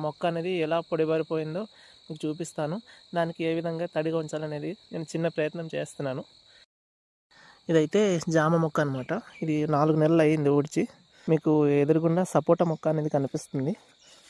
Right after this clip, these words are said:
So, నేను ఏం చేశానంటే, బా-, పడేసున్న బాటిల్ తీసుకొచ్చేసి,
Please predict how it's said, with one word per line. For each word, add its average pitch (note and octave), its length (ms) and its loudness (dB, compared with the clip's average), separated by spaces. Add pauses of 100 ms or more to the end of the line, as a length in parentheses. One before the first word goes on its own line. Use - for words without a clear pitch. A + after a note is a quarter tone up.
So, G3 80 4 (120)
నేను F3 180 2 (200)
ఏం D#3+ 80 0 (120)
చేశానంటే, D#3+ 500 -2 (300)
బా-, - 120 0 (100)
పడేసున్న E3+ 460 4
బాటిల్ D#3+ 300 2
తీసుకొచ్చేసి, D#3 600 -4